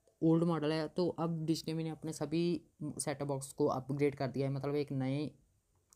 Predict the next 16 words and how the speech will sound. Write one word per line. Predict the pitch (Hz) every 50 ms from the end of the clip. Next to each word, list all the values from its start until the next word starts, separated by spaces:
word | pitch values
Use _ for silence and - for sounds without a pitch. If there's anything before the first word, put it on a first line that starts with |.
| _ _ _ _ _ _ _ - - - - - - _ _ _ - -
लुक | 156 - 175 170 - -
में | 170 160 156 156 151 - - 139
दोबारा | 135 143 135 135 127 135 143
से | 143 - 143 139 135 135 - - - - - - - _ _ _
सभी | - - 156 156 175
सेटअप | 160 170 165 - 147
बॉक्स | 143 139 -
को | - 156
नए | 151 147 143 143
लुक | 143 139 135 139 -
में | 143 139 135 135 - - - _ _ _ _ _ _ _ _ _ _ _ _ _ _ _ _ _ _ - - - - _ _ _ _ _ _ _ _ _ _ _ -
लॉन्च | 143 143 143 139 135 139 -
किया | - 151 143 139
है। | 139 143
जैसे | 127 143 135 139 151 143 139
जो | 135 139 139